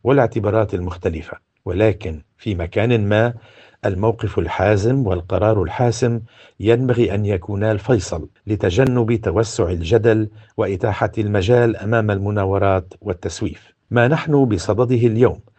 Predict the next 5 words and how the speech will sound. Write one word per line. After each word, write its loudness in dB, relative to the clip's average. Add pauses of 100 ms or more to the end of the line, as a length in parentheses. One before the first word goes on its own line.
(220)
مسار 0
ينبغي -2
أن -4
يستمر -2
تصاعديًا 0